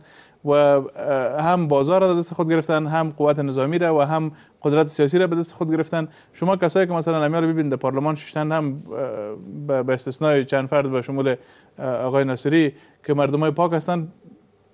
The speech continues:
بسیاری از، از، از اعضای پارلمان در، در کارهای غیر قانونی و در، در، در، حتی در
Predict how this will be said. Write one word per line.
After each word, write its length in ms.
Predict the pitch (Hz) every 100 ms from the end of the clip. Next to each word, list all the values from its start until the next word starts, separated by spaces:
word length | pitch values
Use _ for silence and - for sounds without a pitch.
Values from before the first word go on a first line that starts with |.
| - 151
بسیاری 500 | 143 160 175 240 220
از، 280 | 165 147 143
از، 180 | 131
از 180 | 135 131
اعضای 300 | 131 139 175
پارلمان 560 | 160 143 135 170 196 180 - _ _ - 143
در، 140 | 143
در 440 | 135 143 139 135 120
کارهای 480 | - 147 165 165 143
غیر 240 | 151 151
قانونی 480 | 147 139 147 170 175
و 260 | 151 135
در، 120 | 120 120
در، 220 | 123 120
در، 520 | 120 120 117 110 117 - - 101 104 101
حتی 240 | 143 139 131
در 160 | 127